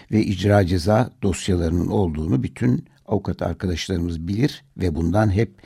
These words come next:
şekvacı olurduk. Ee, bu bakımdan bu düzenlemenin ilk bakışta,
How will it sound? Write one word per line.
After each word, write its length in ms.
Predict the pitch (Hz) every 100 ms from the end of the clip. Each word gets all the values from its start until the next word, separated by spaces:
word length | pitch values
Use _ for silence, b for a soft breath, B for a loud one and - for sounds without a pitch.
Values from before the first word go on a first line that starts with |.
| B B B B
şekvacı 840 | - - 110 98 101 90 87 90 107
olurduk. 600 | 85 80 82 139 - - B B B B B -
Ee, 720 | 113 110 107 104 104 104 101 -
bu 340 | - 123 127 165
bakımdan 680 | 143 143 127 139 147 151 - - 110
bu 140 | 127 107
düzenlemenin 760 | 98 110 113 110 104 117 147
ilk 240 | 110 113 101
bakışta, 600 | - - - 147 151